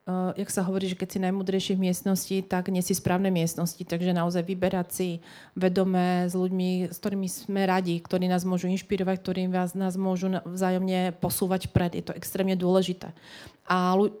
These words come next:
os-, ľudia, ktorí nás inšpirujú akýmkoľvek spôsobom, či už v práci, ale, m, proste normálne v živote, tak väčšinou sú to ľudia, ktorí majú presvedčenia, ktoré nás lákajú,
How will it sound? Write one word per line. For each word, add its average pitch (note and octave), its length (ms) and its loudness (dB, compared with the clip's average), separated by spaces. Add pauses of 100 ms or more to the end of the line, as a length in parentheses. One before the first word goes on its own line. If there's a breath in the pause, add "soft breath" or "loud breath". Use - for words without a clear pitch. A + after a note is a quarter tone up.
(100)
os-, - 260 -8
ľudia, A3+ 320 4
ktorí G3 240 0
nás F#3 160 0
inšpirujú G3 640 2
akýmkoľvek F#3 540 0
spôsobom, F#3 680 2
či F3+ 240 -2
už F3 240 -4
v - 60 -12
práci, F#3 340 2
ale, F3 220 0
m, E3+ 260 -6 (120)
proste - 300 0
normálne F3+ 320 2
v F3+ 120 0
živote, F#3 420 0 (420 loud breath)
tak F#3 380 0
väčšinou G3 440 0
sú F#3 200 -4
to G3 80 0
ľudia, F#3 300 2
ktorí F#3+ 340 0
majú F#3 420 0
presvedčenia, F#3 800 0
ktoré F#3+ 260 -2
nás F#3 220 0
lákajú, F3+ 480 0